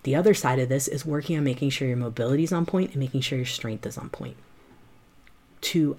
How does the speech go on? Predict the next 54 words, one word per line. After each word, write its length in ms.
absolute 380
key 200
components 520
of 200
why 240
I 60
do 180
think 260
most 260
folks 220
need 180
a 60
trainer, 300
just 260
to 60
have 200
the 80
basics 460
down 280
so 160
that 180
you've 160
got 240
that 160
dialed 320
in. 140
Now, 120
mobility 520
is 120
huge, 220
making 300
sure 300
every 240
single 240
one 100
of 60
your 80
joints 460
moves 260
well. 280
Talked 240
about 160
it 80
in 60
the 40
metrics 440
video, 340
but 120
that 140
is 140
huge 520
in 200
this 160
department. 460